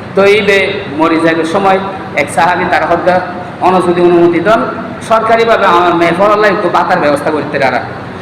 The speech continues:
হয়তো না আপনি দরকার নাই। আই আল্লাহ রাসূল সাল্লাল্লাহু আলাইহি ওয়াসাল্লাম ফোন দিদি,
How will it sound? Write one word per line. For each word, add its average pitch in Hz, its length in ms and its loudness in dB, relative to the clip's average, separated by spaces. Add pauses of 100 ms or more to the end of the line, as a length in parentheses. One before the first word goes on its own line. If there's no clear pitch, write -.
(220)
হয়তো 214 200 0
না 233 80 0
আপনি 202 220 0
দরকার 160 300 2
নাই। 139 120 0
আই 131 40 -2 (320)
আল্লাহ 180 180 2
রাসূল 175 520 0
সাল্লাল্লাহু 202 320 -2
আলাইহি - 0 -
ওয়াসাল্লাম 214 260 -4
ফোন 233 140 -2
দিদি, 220 260 0